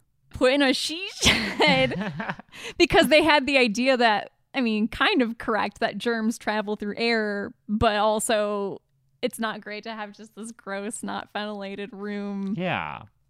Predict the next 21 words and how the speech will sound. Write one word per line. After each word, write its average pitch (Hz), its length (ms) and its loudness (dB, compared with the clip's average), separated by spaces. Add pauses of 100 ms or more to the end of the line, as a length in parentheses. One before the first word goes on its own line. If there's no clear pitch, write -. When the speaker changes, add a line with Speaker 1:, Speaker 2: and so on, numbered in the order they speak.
(240)
Speaker 1:
Yeah, 190 360 -8
I - 100 -8
don't 214 80 -4
know. 202 180 -6 (100)
That's 254 180 0
what, 269 180 -2
that's 311 160 6
what 302 100 2
I 226 120 6
think 202 200 -4
of 196 140 -6
when 196 80 -6
I 208 60 -4
think 196 120 -8
of 196 60 -10
a 226 60 -4
she 202 240 -10
shed. 196 320 -2
It's - 160 -2
not 285 240 -2
great. 202 420 -10